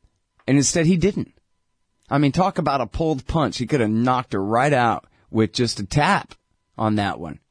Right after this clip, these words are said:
Again, he could have dumbed it way down and still made her look really bad.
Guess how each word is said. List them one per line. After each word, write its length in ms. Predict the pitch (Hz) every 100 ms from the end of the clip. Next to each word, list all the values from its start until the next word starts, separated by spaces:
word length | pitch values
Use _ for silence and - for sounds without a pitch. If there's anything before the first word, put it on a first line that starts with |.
| -
Again, 320 | 113 170 143
he 100 | 120
could 160 | 143 127
have 120 | 104
dumbed 240 | 123 123
it 120 | 110
way 220 | 113 135 165
down 320 | 127 131 101
and 120 | 85
still 480 | - - 160 160 110
made 220 | 104 101
her 140 | 101
look 220 | 90 76 -
really 560 | 87 101 131 190 101 82
bad. 340 | 135 131 -